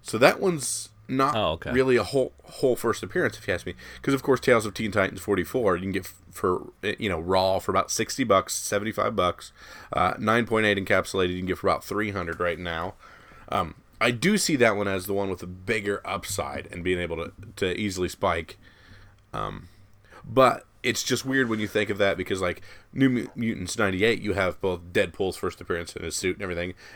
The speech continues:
Speaker 1: and Wade Wilson's first appearance in that one. It's not like you have an existing character from way back when.
Speaker 2: Hmm.
Speaker 1: You have his fu-, full first appearance there.
Speaker 2: Yeah.
Speaker 1: Um, of course, Invincible, number one from two thousand and three, uh, going raw for about four hundred dollars already.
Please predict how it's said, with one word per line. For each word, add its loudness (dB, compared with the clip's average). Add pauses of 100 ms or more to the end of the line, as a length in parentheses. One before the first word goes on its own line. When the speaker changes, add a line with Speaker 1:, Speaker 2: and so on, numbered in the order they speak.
Speaker 1:
and 2
Wade 0
Wilson's 4
first -4
appearance -6
in -10
that -10
one. -14
It's -10
not -2
like -4
you -2
have -2
an -6
existing -6
character -2 (320)
from -2
way 2
back -4
when. 2
Speaker 2:
Hmm. -4 (100)
Speaker 1:
You -6
have 0
his -6
fu-, -8
full 0
first -12
appearance -6
there. -12 (640)
Speaker 2:
Yeah. -6 (420)
Speaker 1:
Um, 2 (320)
of -14
course, 4
Invincible, 2 (200)
number 2
one 4
from -4
two -2
thousand 2
and -2
three, -2 (500)
uh, 0 (420)
going 0
raw 6
for 0
about -2
four -2
hundred 2
dollars -4
already. -8